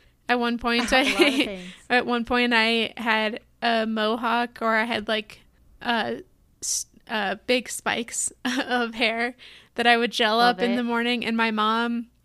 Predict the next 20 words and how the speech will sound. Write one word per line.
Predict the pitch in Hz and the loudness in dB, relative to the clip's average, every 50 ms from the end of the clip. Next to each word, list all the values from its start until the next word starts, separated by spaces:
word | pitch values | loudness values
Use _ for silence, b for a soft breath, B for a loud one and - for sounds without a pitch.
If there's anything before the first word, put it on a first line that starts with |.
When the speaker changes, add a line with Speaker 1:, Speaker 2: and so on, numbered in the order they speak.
| _ _ _ _ - | _ _ _ _ 2
Speaker 1:
being | 254 277 277 277 | 2 4 4 4
supportive, | - 285 233 - 294 285 294 285 262 226 233 233 226 - | 2 0 0 2 2 2 4 2 2 0 0 -2 -4 -2
would | 240 247 240 233 233 226 226 | 0 0 2 2 0 0 0
go | 240 233 240 | 2 2 4
out | 247 247 233 - | 4 2 2 0
into | 247 233 262 240 | -4 -4 -6 -4
the | 233 | -4
backyard | 240 233 240 247 - 247 247 247 240 247 | -2 -2 -2 -2 -2 -2 0 0 0 0
with | 233 226 226 - 233 | -2 -4 -6 -6 -6
me | 226 220 220 214 | -4 -4 -2 -2
and | 226 214 226 - | -4 -4 -4 -6
spray | - - - 220 220 226 | -6 -4 -2 0 0 0
paint | 226 - 254 233 220 214 - - | -2 -4 -4 -4 -4 -4 -6 -8
the | - 220 | -8 -10
color | 220 - 233 220 220 214 214 220 214 | -6 -4 -4 -2 -2 0 -2 -2 -2
onto | 214 214 214 214 - - 214 | -2 -4 -4 -6 -6 -4 0
my | 214 254 | 2 2
<laughs> | 269 277 - 349 339 - - - 370 359 349 - - - | 4 4 4 2 2 2 0 0 0 0 0 0 -4 -4
Speaker 2:
Aw. | 330 330 302 277 | 0 2 4 4
Speaker 1:
hair | 254 254 247 269 294 302 - - - | 4 4 4 4 4 2 0 -4 -6